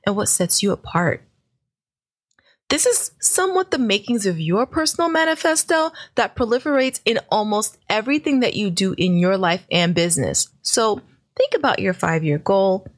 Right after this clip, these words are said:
if you have one, and if not, then create one. For example, in five years, I would like to help one thousand people with my solution. And instead of the words,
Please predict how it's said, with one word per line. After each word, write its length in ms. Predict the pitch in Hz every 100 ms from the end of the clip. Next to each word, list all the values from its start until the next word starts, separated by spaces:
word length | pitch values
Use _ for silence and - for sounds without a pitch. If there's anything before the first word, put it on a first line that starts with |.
| _
if 160 | 165 156
you 80 |
have 300 | 156 147 180
one, 240 | 170 165 180 - -
and 120 | 170
if 180 | 170 -
not, 300 | 185 202 -
then 160 | 226
create 440 | 233 - 247 294 -
one. 540 | 240 220 180 151 185 _ _ _ _ _ _
For 120 | - 233
example, 440 | 185 165 156 -
in 140 | - 180
five 400 | - 202 254 220
years, 480 | 170 156 143 - - _ _ -
I 120 | 202
would 120 | 311
like 220 | 285 240
to 100 | -
help 260 | 180 - -
one 300 | 175 254 320
thousand 380 | 277 220 196 185
people 360 | - 175 160
with 300 | 151 170 180
my 160 | 160 151
solution. 600 | 165 135 123 - - 175 - _ _ _ -
And 80 | 160
instead 240 | 151 -
of 80 | 147
the 100 | 156
words, 400 | 147 147 156 -